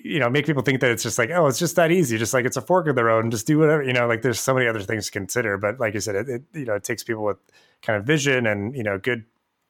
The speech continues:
I think, decision-making and communication skills and, you know, all those sort of things packaged together to make sure that, you know, the decision that's made is thoughtful, intentional, inclusive, and,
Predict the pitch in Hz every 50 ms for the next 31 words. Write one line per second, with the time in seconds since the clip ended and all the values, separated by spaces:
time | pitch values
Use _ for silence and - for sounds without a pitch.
0 | _ _ _ _ _ _ _ - - - 117 107 92 95 98 - 180 156 147 139
1 | 135 131 123 - 131 117 113 107 104 101 98 90 - 104 98 - - 131 127 -
2 | 117 113 - - - 117 110 107 104 101 98 113 101 95 95 92 - - - -
3 | _ _ - 104 98 95 104 120 120 123 117 110 101 - - 104 98 - - 104
4 | 98 95 - - 104 104 95 - 95 - - 104 98 95 98 95 95 95 95 92
5 | - - - 95 95 95 92 92 - _ - - - _ _ _ - 107 98 95
6 | 92 98 - - 151 147 147 143 135 131 - - 127 120 117 117 107 101 90 -
7 | - 117 117 113 - - 113 107 101 95 - - 107 98 - 107 101 101 98 98
8 | 98 104 - - - - - 110 98 - - 104 98 98 98 101 95 92 92 90
9 | 87 -